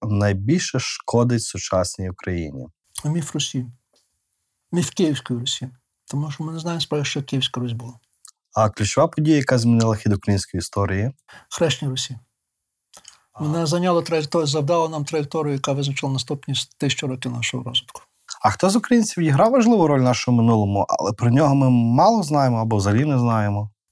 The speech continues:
Speaker 2: Тяжко мені сказати. Я маю просто їх улюблених героїв. Я можу сказати, улюблених героїв. Мій улюблений герой Володимир Старосольський, Омелян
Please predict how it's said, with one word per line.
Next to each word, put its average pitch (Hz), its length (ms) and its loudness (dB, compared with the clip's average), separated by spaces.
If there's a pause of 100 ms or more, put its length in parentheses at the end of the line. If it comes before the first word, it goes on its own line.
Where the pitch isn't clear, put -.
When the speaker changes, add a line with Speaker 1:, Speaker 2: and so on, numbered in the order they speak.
(140)
Speaker 2:
Тяжко 202 300 4
мені 180 80 0
сказати. 156 440 -2
Я 175 40 0
маю 190 140 0
просто 185 240 -2
їх - 80 -6
улюблених 165 360 -2
героїв. 139 380 -4 (340)
Я 151 100 -6
можу 151 180 -4
сказати, 151 200 -8
улюблених 143 320 -6
героїв. 127 240 -8
Мій 160 140 -4
улюблений 175 320 -2
герой 165 200 -2
Володимир 160 400 -2
Старосольський, 147 580 -4
Омелян 127 300 -4